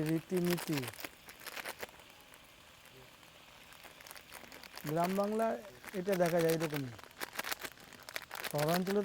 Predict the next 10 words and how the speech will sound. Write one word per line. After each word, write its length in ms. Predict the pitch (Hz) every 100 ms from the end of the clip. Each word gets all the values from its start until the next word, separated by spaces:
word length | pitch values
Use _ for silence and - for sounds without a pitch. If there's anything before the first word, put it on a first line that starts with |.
| 202
তো 60 | 214 196
আমরা 160 | 196 185
দেখতে 200 | 185 - 190
পাই 120 | 180 151
না, 60 | 147 - - - - - - - - - - - - - - - -
গ্রাম 200 | 160 156 160
বাংলায় 300 | 170 202 208
এগুলো 200 | 190 190 190 196 - - 160
দেখা 200 | 160 165 170
যায়। 160 | 175